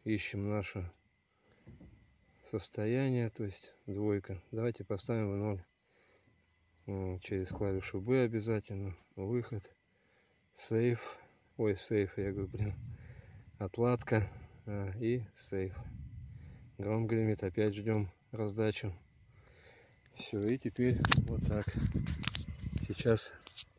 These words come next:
пружина, натяжка уйдёт в максимальное положение. Ну вот, но всё-таки считаем мы с Николаем, что концевик обязательно должен быть, вот, чтобы не было вот такой штуки. Я говорю, вчера трос вырвало, блин.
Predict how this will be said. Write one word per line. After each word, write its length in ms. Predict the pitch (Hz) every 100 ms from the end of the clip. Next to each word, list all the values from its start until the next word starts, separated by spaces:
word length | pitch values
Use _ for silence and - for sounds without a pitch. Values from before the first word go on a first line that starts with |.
| -
пружина, 480 | 117 117 131 135 113
натяжка 540 | 104 104 110 104 -
уйдёт 520 | 98 101 104 123 - -
в 40 | 110
максимальное 680 | 107 - 107 110 117 107 101
положение. 680 | 101 98 92 95 92 85 - - - - - - - _ _
Ну 220 | 117 113 110
вот, 140 | 98
но 260 | 117 127 104
всё-таки 640 | - 127 - - 113 92 - -
считаем 560 | - 113 127 123 117
мы 120 | 107 101
с 100 | 107
Николаем, 420 | 95 110 113 101
что 300 | - 107 92 - _ _ - - - - - - -
концевик 560 | 104 101 - 113 110
обязательно 600 | 110 104 113 110 101 101
должен 340 | 98 104 95 92
быть, 220 | 95 -
вот, 260 | 107 95 -
чтобы 320 | - - 104 107
не 140 | 110
было 180 | 101 101
вот 100 | 98
такой 320 | - 95 101
штуки. 300 | 95 - 92
Я 60 | 95
говорю, 160 | 104 -
вчера 220 | 101 98
трос 320 | - 98 -
вырвало, 400 | 101 101 95 92
блин. 260 | 90 87